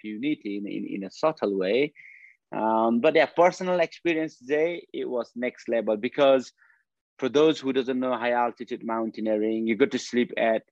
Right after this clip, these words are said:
Camp four, which is eight thousand meter, and you need to get acclimatized before you go for the summit if you're climbing without oxygen. Uh, but for me, I didn't have the opportunity. So I had only slept at lower Camp two,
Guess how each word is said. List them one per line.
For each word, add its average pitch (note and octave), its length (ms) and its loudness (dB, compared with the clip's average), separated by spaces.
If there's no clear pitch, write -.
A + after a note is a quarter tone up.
Camp A2+ 320 -2
four, A#2 400 0
which A2 140 -6
is G#2 160 -8
eight B2+ 140 -6
thousand A2+ 320 0
meter, G#2+ 500 -2
and G#2+ 220 -2
you G#2+ 100 2
need A#2+ 220 0
to A#2 180 -2
get A2+ 160 -4
acclimatized A2 840 -4
before A2 200 -4
you G#2 140 0
go G#2+ 160 0
for G#2 160 -4
the F#2 120 -8
summit C#3 360 0
if B2+ 140 -6
you're A2 80 0
climbing G#2+ 340 0
without G2+ 240 -2
oxygen. G#2+ 540 -2
Uh, A2 120 2
but - 180 0
for B2+ 160 2
me, C3 200 4
I A#2+ 100 2
didn't B2 160 -4
have A#2 160 -6
the A2 80 -6
opportunity. G#2 500 -8
So - 140 0
I G#2+ 120 4
had A#2 180 0
only B2 200 4
slept A#2 360 0
at G2 120 -4
lower B2 420 6
Camp A2 360 -4
two, C3 300 -2